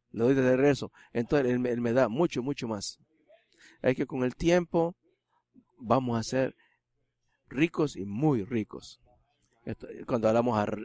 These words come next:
a Isaac, que llegó a ser muy rico, punto B. Un solo Isaac, después de ser ofrecido a Dios y ser devuelto en resurrección, llegó a ser un sinnúmero de estrellas y de arenas.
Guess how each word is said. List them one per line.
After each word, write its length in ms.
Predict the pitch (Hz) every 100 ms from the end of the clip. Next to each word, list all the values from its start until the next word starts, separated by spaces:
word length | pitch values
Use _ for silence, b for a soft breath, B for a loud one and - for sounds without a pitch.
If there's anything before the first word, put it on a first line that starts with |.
| -
a 120 | 113
Isaac, 380 | 123 95 113 127
que 80 | 101
llegó 140 | 107
a 40 | 113
ser 140 | 113
muy 160 | 117 147
rico, 340 | 151 139 98 104
punto 260 | 165 185 131
B. 160 | 117 B B B B _ _ _ B B B B _
Un 140 | 233 214
solo 280 | 190 185
Isaac, 460 | 160 - 160 143 113
después 360 | 110 - 120 120
de 120 | 117
ser 160 | 123
ofrecido 420 | 123 117 - 135 107
a 60 |
Dios 400 | 101 110 120 - B B B -
y 60 |
ser 220 | 117 143
devuelto 440 | 135 120 123 143 147
en 60 |
resurrección, 640 | 123 117 117 113 110 139 139
llegó 500 | 127 113 131 160 233 b b b
a 100 | 135
ser 180 | 131 151
un 120 | 143
sinnúmero 640 | - 131 143 214 226 185
de 80 | 135
estrellas 560 | 120 - 156 156 135 -
y 80 | 147
de 160 | 123
arenas. 480 | 117 139 131 98